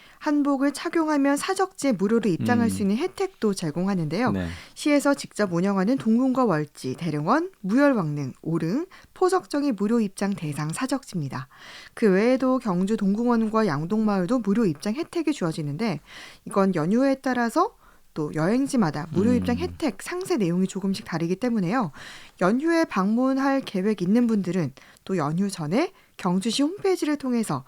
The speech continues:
Speaker 1: 사적지 무료 입장 혜택 공지사항을 확인하는 게 좋겠습니다.
Speaker 2: 예. 그 한복 체험 이야기를 하니까 개화기 의상을
Speaker 1: 네네.
Speaker 2: 입고 다니시는 분들도 있고
Speaker 1: 음.
Speaker 2: 또 옛날 교복 입으시는 분들도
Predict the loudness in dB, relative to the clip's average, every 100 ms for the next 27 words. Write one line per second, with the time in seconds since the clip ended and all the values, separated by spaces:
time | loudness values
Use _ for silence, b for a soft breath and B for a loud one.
0 | b b -4 -2 -2 -2 -4 -2 0 0
1 | 0 -2 -2 -4 -6 -6 -2 -2 -2 -2
2 | -2 -2 -4 -4 -4 -4 -4 -4 -4 -4
3 | -6 -10 -10 -10 -10 -2 0 0 -2 -10
4 | -20 B B B B B -10 -6 -2 0
5 | 4 2 2 -14 -18 -4 0 2 2 2
6 | 2 0 -4 -4 -4 -4 -4 -4 -6 -10
7 | _ _ _ _ _ _ _ _ _ -2
8 | 4 4 4 4 4 4 2 4 4 4
9 | 2 4 4 4 4 6 4 4 2 0
10 | 0 0 0 -2 -2 -4 -4 -8 -4 -4
11 | -4 -4 -2 0 0 -2 -2 -2 -2 0
12 | 0 -2 -4 -6 -6 -8 -10